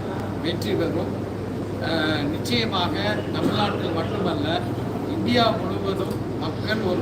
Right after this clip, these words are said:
மாற்றத்தை எதிர்பார்க்கிறார். பத்து ஆண்டுகள் நடைபெற்றிருக்கின்ற பாஜக ஆட்சியில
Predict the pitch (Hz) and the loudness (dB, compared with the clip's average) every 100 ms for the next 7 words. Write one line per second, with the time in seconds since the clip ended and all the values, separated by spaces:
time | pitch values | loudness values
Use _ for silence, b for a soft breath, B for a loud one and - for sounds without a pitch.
0 | 156 170 202 120 - 185 160 - - 165 | 0 0 0 0 0 2 2 2 0 0
1 | - - - 104 - - - - - - | 0 -2 -2 -2 -4 -4 -4 -4 -4 -4
2 | - - - - - 202 220 220 220 214 | -4 -2 -2 0 0 2 2 2 2 2
3 | 180 190 - - 214 196 175 180 180 165 | 2 0 0 0 0 0 0 0 0 0
4 | 156 180 185 175 - 139 147 - 156 131 | 0 2 2 2 0 0 0 0 0 0